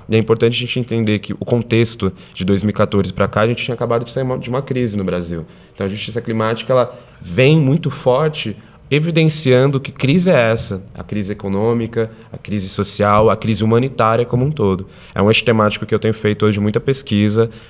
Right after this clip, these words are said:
é, tem muitos caminhos ainda pra explorar, é, observando que a gente tá falando aí de onze anos, de um termo que foi mais popularizado, que foi citado pela primeira vez naquela época, acho que a gente tem um caminho agora de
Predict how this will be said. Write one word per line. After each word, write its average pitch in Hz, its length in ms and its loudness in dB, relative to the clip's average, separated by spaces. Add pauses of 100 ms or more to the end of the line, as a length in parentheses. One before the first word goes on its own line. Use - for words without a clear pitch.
é, 95 220 0
tem 104 160 0
muitos 117 220 0
caminhos 127 400 0
ainda 110 160 2
pra 110 120 -2
explorar, 104 800 2 (140)
é, 87 220 -2 (160)
observando 101 500 -2
que 107 80 -6
a 101 60 -2
gente 101 140 -8
tá 101 80 -6
falando 98 220 -4
aí 95 100 -2
de 87 100 -6
onze 107 320 -2
anos, 95 320 -2
de 87 100 -14
um 98 120 -4
termo 95 280 -4
que - 80 -14
foi 95 160 -8
mais 98 220 -2
popularizado, 95 840 -4
que - 100 -18
foi - 120 -6
citado 95 400 -2
pela 95 140 -2
primeira 95 340 0
vez 92 280 -2
naquela 90 420 -2
época, 92 340 -6 (300)
acho - 160 -4
que 101 80 -4
a - 20 0
gente 104 160 0
tem 110 80 0
um 107 80 0
caminho 113 380 2
agora 113 320 4
de 113 180 -4